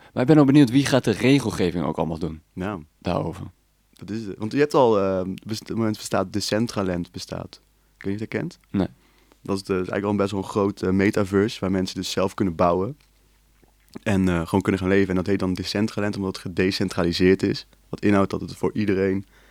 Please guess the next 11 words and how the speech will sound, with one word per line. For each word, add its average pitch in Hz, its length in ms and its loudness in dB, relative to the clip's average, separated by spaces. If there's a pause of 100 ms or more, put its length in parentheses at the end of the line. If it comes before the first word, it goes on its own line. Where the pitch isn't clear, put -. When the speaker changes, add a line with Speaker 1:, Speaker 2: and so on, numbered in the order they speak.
(180)
Speaker 2:
en - 80 -4
dat 98 100 0
er 95 60 -4
geen 98 300 2
oppermachthebber 95 1080 -2
is, 85 160 -6
als 82 100 -8
het 82 100 -18
ware. - 300 -12 (220)
Speaker 1:
Oh 95 160 2
ja. - 60 -8